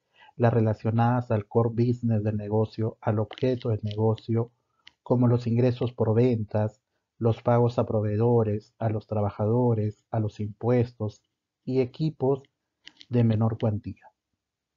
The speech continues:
Los flujos de actividades de inversión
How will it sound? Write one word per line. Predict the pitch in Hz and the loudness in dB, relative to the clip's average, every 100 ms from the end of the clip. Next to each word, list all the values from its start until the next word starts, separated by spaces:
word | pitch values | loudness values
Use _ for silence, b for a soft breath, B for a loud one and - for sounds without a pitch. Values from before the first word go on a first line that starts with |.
| _ _ _ _ - | _ _ _ _ -4
Los | 127 123 | -2 0
flujos | - 196 208 | 0 2 2
de | 190 | 0
actividades | 175 127 117 123 135 | 0 0 2 2 0
de | 131 | 0
inversión | 127 101 98 - 117 117 123 | 0 0 -2 -2 2 2 -2